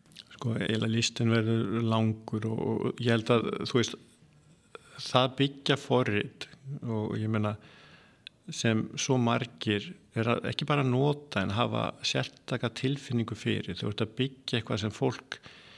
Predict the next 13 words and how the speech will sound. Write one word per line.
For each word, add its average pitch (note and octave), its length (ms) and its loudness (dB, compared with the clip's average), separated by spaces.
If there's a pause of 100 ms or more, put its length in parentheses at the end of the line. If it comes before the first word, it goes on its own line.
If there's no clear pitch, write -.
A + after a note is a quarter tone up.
(760)
er A#2+ 100 2
svo D3+ 340 2
hrifið B2 500 2
af, - 200 -4
svo C3 200 0 (1600)
að, G2+ 100 -2
að - 180 -2
það B2 120 2
vill B2 100 0 (340)
hjálpa - 480 -4
þér, - 140 -8
það G#2+ 140 -2
vill A2 100 -6